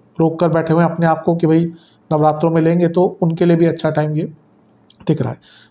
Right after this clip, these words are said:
तो overall शुभता है, अवश्य आपको बहुत कुछ अच्छा प्राप्त होगा। अ, नवांश कुंडली बत-, हाँ, एक चीज़ है, गुरु से छठे में है तो शकट योग बन गया, कुछ महत्वपूर्ण कार्य अटक सकते हैं।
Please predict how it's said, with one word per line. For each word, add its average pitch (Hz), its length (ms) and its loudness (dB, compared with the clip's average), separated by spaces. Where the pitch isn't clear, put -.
तो - 60 -2
overall 208 480 2
शुभता 175 380 0
है, 202 240 -4
अवश्य 165 300 0
आपको 156 260 0
बहुत 147 220 -2
कुछ 151 180 0
अच्छा 147 220 -4
प्राप्त 131 320 -8
होगा। 139 240 -10
अ, 147 360 0
नवांश 190 340 0
कुंडली 220 240 4
बत-, 202 180 2
हाँ, 170 280 0
एक 220 180 0
चीज़ 208 220 4
है, 226 80 2
गुरु 196 200 4
से 226 440 0
छठे 175 220 0
में 185 120 4
है 175 80 4
तो 190 120 0
शकट 175 300 -2
योग 156 180 4
बन 135 160 -4
गया, 143 100 -4
कुछ - 420 -2
महत्वपूर्ण 180 480 0
कार्य 190 440 0
अटक 180 200 -2
सकते - 300 -10
हैं। 139 140 -14